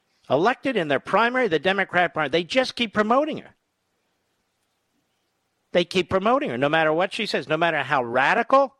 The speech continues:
how stupid, how uninformed. They push her out there. They don't question her.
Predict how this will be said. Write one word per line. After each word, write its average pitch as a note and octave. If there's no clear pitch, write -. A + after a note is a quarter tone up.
how C#3
stupid, C4
how D3+
uninformed. F#3+
They D3
push E3
her D3
out F3+
there. C#4
They A3+
don't D4
question F3
her. G#3+